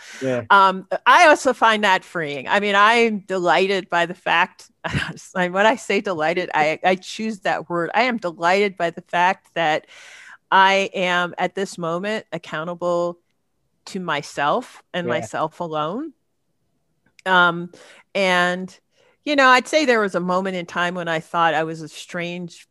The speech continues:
Speaker 2: person for not, like, getting married and having children and doing all those things that, you know,
Speaker 1: Right.
Speaker 2: my colleagues and some of my friends were do-, many of my friends were doing. Um, but I, I'm, it, I'm very comfortable in the space I'm in.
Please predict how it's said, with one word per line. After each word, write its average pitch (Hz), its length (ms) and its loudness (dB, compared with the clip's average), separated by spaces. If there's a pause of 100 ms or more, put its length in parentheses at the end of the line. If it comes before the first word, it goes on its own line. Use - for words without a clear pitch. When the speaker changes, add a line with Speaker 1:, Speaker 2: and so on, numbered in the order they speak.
Speaker 2:
person 170 460 -12
for 170 220 -10
not, 151 400 -6 (120)
like, 143 280 -10
getting 156 320 -10
married 151 420 -6
and 151 180 -14
having 147 280 -10
children 160 400 -14
and 143 120 -14
doing 156 280 -12
all 151 120 -6
those 147 220 -12
things 156 280 -16
that, 135 260 -8 (120)
you 170 120 -12
know, 160 100 -6
Speaker 1:
Right. 123 80 -4
Speaker 2:
my 143 180 -8 (300)
colleagues 165 640 -2
and 156 180 -16
some 156 120 -16
of 160 80 -14
my 160 140 -14
friends 160 380 -16
were 160 60 -16
do-, 156 260 -16
many 175 260 -6
of 160 100 -12
my 160 120 -12
friends 170 300 -12
were 165 80 -12
doing. 156 320 -10 (640)
Um, 180 460 0 (920)
but 220 140 2
I, 262 240 6 (260)
I'm, 226 320 2
it, 226 260 -4
I'm 247 280 2
very 214 380 2
comfortable 202 540 -6
in 185 80 -6
the 180 80 -10
space 175 420 -4
I'm 170 180 -6
in. 202 540 -4